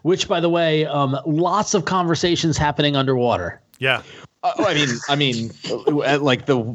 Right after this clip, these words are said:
Speaker 3: like, where do you start with the underwater scene? For one, instant, instant sense memory when
Speaker 2: <laughs>
Speaker 3: those worms popped out and made that sound.
Speaker 2: Oh, God, it
Speaker 3: From
Speaker 2: was
Speaker 3: a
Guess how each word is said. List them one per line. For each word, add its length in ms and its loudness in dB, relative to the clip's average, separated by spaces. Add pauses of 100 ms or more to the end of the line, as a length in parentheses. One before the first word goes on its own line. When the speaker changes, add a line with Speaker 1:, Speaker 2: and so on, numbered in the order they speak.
Speaker 3:
like, 200 2
where 220 2
do 80 0
you 80 0
start 480 0
with 140 0
the 120 2
underwater 460 2
scene? 400 -4
For 360 -2
one, 460 0 (180)
instant, 520 -2 (260)
instant 400 0
sense 320 -2
memory 520 2
when 400 0
Speaker 2:
<laughs> 80 2
Speaker 3:
those 200 0
worms 320 0
popped 300 -2
out 160 0
and 120 0
made 200 2
that 200 0
sound. 240 0
Speaker 2:
Oh, 140 0
God, 280 -2
it 40 0
Speaker 3:
From 100 2
Speaker 2:
was 40 4
Speaker 3:
a 20 -2